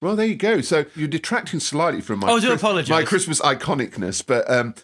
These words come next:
Speaker 1: I do think they're very closely associated with the month.
Speaker 2: Do you know who is only about at Christmas? He says they're only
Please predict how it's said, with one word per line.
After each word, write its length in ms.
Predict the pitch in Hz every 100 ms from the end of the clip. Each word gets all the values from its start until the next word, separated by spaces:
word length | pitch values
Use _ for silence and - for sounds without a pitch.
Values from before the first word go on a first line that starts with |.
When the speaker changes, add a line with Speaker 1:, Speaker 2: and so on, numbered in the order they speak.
| _
Speaker 1:
I 80 | 131
do 120 | 190
think 160 | 180 127
they're 80 | 120
very 340 | 104 123 117
closely 440 | - 117 110 87
associated 480 | 101 - 101 - -
with 140 | 95 85
the 80 |
month. 260 | 85 85 82 _ _ -
Speaker 2:
Do 140 | 170
you 160 | 196 208
know 240 | 190 185
who 280 | 165 135 170 -
is 200 | 165 147
only 300 | 135 139 131
about 280 | 117 117 120
at 80 | -
Christmas? 420 | - 123 135 -
He 100 | 127
says 180 | 127 120
they're 180 | 127 139
only 340 | 143 131 110